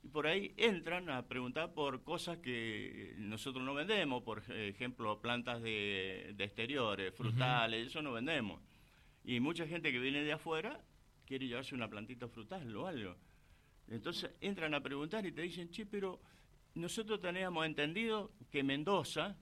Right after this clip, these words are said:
Speaker 1: en general, pero San Rafael principalmente, es una ciudad muy limpia.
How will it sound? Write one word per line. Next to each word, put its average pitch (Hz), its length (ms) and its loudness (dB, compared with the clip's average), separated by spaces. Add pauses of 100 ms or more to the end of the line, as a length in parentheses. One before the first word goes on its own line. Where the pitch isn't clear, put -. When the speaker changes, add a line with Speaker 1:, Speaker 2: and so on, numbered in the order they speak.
Speaker 1:
en 123 120 0
general, 123 680 2 (120)
pero 107 200 -4
San 113 180 -2
Rafael 135 420 -2
principalmente, 135 840 -2 (440)
es - 20 -16
una 156 260 -2
ciudad 135 280 0
muy 180 200 0
limpia. 156 480 -2